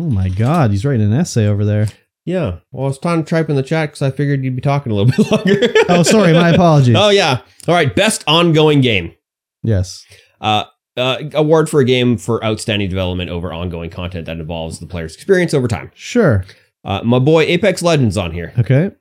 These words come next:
Speaker 2: Uh, Cyberpunk twenty seventy-seven.
Speaker 1: Okay.
Speaker 2: Final Fantasy fourteen.
Speaker 1: Yes.
Speaker 2: Uh, Fortnite.
Speaker 1: Uh-huh.
Speaker 2: And Genshin Impact.
Speaker 1: Oh, shit. Um, I mean, I've never played most,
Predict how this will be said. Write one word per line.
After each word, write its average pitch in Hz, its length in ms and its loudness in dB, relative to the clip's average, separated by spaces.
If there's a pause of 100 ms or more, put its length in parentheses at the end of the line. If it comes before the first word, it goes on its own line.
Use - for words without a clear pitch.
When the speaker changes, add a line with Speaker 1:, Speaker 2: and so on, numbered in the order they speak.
(120)
Speaker 2:
Uh, 82 200 -10
Cyberpunk 95 460 -6
twenty 107 180 -4
seventy-seven. 123 600 -4
Speaker 1:
Okay. 131 420 2 (140)
Speaker 2:
Final 92 200 -4
Fantasy 98 300 -10
fourteen. 147 480 -2 (400)
Speaker 1:
Yes. 123 400 -2 (300)
Speaker 2:
Uh, 85 240 -8
Fortnite. 160 600 0
Speaker 1:
Uh-huh. 135 220 4 (280)
Speaker 2:
And 85 180 -8
Genshin 78 320 -10
Impact. 92 440 -8 (720)
Speaker 1:
Oh, 240 840 0
shit. - 800 -2 (260)
Um, 165 840 4 (520)
I 127 80 2
mean, 131 240 4
I've 143 300 2
never 139 840 2
played 127 440 0
most, 117 360 -2